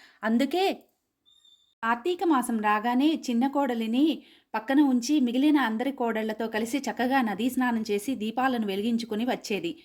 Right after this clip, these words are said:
ఈలోగా కోడలు ఎక్కడ దీపం పెడుతుందో అన్న అనుమానంతో దీపం పెట్టేందుకు కావలసిన సామాగ్రి ఏదీ ఇంట్లో లేకుండా జాగ్రత్త పడి మరీ బయలుదేరి వెళ్ళేవారు అత్తగారు.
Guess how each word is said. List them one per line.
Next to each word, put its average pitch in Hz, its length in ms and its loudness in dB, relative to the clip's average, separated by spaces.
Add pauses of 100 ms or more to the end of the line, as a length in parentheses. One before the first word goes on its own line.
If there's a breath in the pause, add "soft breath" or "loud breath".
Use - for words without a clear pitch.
(320 loud breath)
ఈలోగా 302 400 4
కోడలు 269 400 2
ఎక్కడ 254 340 0
దీపం 247 340 -2
పెడుతుందో 226 520 -2
అన్న 208 220 0
అనుమానంతో 240 760 2 (260 loud breath)
దీపం 269 280 0
పెట్టేందుకు 240 480 -2
కావలసిన 214 640 -2
సామాగ్రి 226 760 0
ఏదీ 196 300 0
ఇంట్లో 247 360 0
లేకుండా 220 540 0
జాగ్రత్త 202 540 -4
పడి 214 200 -4
మరీ 214 300 0
బయలుదేరి 220 580 0
వెళ్ళేవారు 196 540 -2
అత్తగారు. 185 460 -2